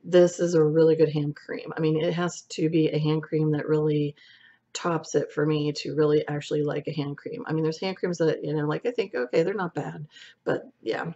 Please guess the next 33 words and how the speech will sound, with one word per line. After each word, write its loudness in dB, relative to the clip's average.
this, -4
if -2
I 4
see -2
it 2
at -12
T -8
J 2
Maxx, 0
I -2
would 4
repurchase -4
another -2
one -6
because, -4
yeah, -6
it's -16
really -8
good. -20
Then 6
the 0
Age 4
Perfect -2
Cell 0
Renewal 0
Night 0
Cream. -10
I -4
had 2
this 2
little 2
jar 2
here 0